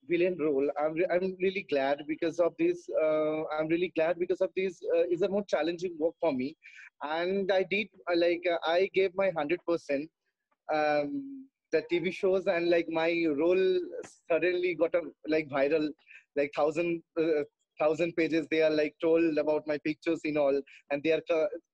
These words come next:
compare my pictures, uh, like, Sparrow, like, Jack Sparrow. This, this is <laughs> most, like, popular character, character in Hollywood industry. So, like, I'm really glad for this. Uh, I, I, I'm really enjoyed this villain character,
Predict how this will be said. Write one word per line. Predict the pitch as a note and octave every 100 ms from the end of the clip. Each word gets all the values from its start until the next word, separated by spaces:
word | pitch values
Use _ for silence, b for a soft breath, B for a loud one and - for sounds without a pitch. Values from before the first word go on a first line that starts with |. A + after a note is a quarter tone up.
| _
compare | E3 E3 F#3+ F#3+
my | E3+ E3+ E3+
pictures, | E3 D#3+ F3 E3+ D#3+ -
uh, | D#3+
like, | D3+ D3+ D3 D#3
Sparrow, | - - D3+ D#3+ E3 D3+ D3+
like, | D3+ C#3+
Jack | D#3+ D#3+
Sparrow. | - D#3+ D3+ C#3+ C#3 _ b b _ C#3
This, | C#3 C#3
this | D3+
is | D#3+ C#3+
<laughs> | D#3+
most, | F#3 E3 E3 E3+ E3+ B B B -
like, | E3 D#3+
popular | D#3 E3+ E3+
character, | E3 D#3 D#3+ E3+ F3 D#3+
character | D#3 D3 D3+ E3
in | D#3+ D3
Hollywood | C#3+ D#3 C#3+
industry. | C3 C3+ - C3 C#3+ B B _
So, | _ G#3+
like, | A3 G#3+ G#3
I'm | G#3
really | G#3 A3 G#3+
glad | D#3 D#3+ F#3
for | F#3+
this. | E3+ E3 F3 - -
Uh, | E3+ E3
I, | D#3+ F3+ - D#3 E3 D3+
I, | F3 E3+
I'm | E3
really | E3+ F#3+
enjoyed | G#3+ F3 F3+ F3+ F3 _ _
this | D#3+ D#3+
villain | - D#3 D3
character, | C3+ A#2+ - B2